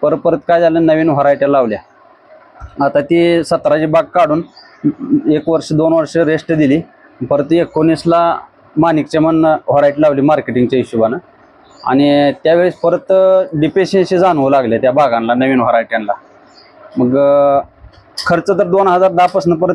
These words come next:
लिक्विड चालू केलती, अजून, अं, बरेच, अं, नवीन टॉनिक म्हणा, नवीन नवीन प्रयोग,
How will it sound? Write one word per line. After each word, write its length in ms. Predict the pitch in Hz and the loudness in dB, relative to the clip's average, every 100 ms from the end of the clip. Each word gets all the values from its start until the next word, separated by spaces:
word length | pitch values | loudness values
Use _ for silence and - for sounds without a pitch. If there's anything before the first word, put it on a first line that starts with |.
| 175 | 0
लिक्विड 360 | 180 - 160 | -2 0 -2
चालू 280 | 151 185 160 | 0 0 0
केलती, 440 | 143 151 - 143 135 _ _ _ - - - - - | -2 -4 0 0 0 _ _ _ -20 -20 -20 -20 -6
अजून, 320 | 135 139 151 151 | -2 0 2 2
अं, 340 | 147 147 143 | 2 0 0
बरेच, 420 | 147 147 156 - | 0 0 -2 0
अं, 580 | 160 151 147 143 135 123 - _ - | 2 2 2 2 0 -2 -6 _ -2
नवीन 340 | 175 143 147 | 2 2 0
टॉनिक 360 | 139 175 143 123 | 0 0 0 -2
म्हणा, 380 | 135 139 135 131 131 _ _ _ | 0 0 0 -2 -4 _ _ _
नवीन 240 | 143 143 143 | 0 2 2
नवीन 220 | 139 139 | 2 0
प्रयोग, 340 | 135 139 135 | 0 0 -2